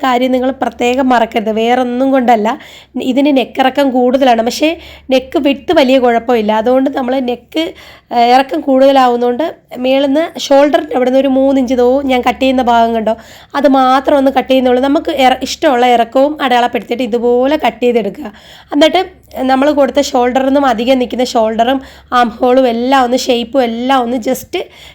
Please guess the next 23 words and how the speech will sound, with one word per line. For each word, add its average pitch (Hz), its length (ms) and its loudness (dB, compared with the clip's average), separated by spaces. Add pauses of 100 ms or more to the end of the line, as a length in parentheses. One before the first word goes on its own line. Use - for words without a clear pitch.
(140)
കട്ട് 277 220 -2
ചെയ്ത് 262 220 4
അതിൻ്റേതായ 262 600 2
രീതിയിൽ, 240 280 -2 (100)
ഇതെല്ലാം 302 420 2
എൻ്റെ 277 160 2
മോക്കടെ 262 440 2
അളവിലാണ്. 233 440 0
അപ്പം 277 240 -2
നിങ്ങളും 302 420 -2
നിങ്ങളുടെ, 262 300 2 (500)
ആ, 262 80 4
നൈറ്റികളുണ്ടെങ്കിൽ 254 840 2
അതുപോലെ 240 560 0
നിങ്ങളുടെ 254 360 0
മക്കളുടെ 240 240 -4
ഏതെങ്കിലും 247 340 0
പഴയ 240 240 2
ഡ്രസ്സ് 226 300 -4
എടുത്ത് 214 220 -6
വെച്ചിട്ട് 220 340 -6
ചെയ്താൽ 226 240 2
മതി. 202 240 -6